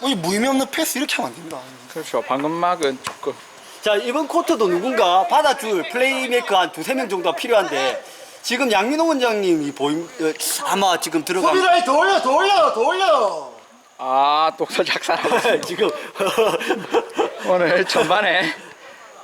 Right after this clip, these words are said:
Speaker 3: 자, 독설이 나오고 있습니다. 자, 우리 수비, 어,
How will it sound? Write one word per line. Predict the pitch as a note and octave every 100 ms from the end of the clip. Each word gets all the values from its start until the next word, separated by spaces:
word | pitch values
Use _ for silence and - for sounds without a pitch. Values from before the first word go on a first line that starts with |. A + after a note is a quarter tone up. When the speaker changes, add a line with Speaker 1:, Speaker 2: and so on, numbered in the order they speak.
| - C#4 - - - - - - -
Speaker 3:
자, | C#3 B2 B2+
독설이 | F3+ F#3 A3 D#3+
나오고 | C#3 C3+ D#3
있습니다. | - D3 B2+ A2+ E3 - - - - - - -
자, | G#3 F#3+ - - - - - - - -
우리 | G#3 G#3+ G3+
수비, | - A#3+ B3 A3
어, | F3 E3 D3 C3+